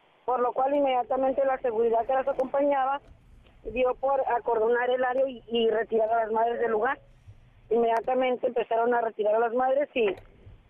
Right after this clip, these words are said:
a retirarse del lugar, pero por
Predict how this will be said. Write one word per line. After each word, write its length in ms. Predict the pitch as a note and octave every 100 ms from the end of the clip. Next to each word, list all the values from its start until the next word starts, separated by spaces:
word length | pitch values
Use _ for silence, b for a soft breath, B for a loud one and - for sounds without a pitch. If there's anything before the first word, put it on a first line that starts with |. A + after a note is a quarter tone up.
| - - - -
a 80 | A3
retirarse 500 | G#3+ A3 A3 G#3 C#4
del 160 | C4+
lugar, 320 | A#3+ C4 D#4+ -
pero 360 | C#4 A#3+ A3 -
por 200 | A3 -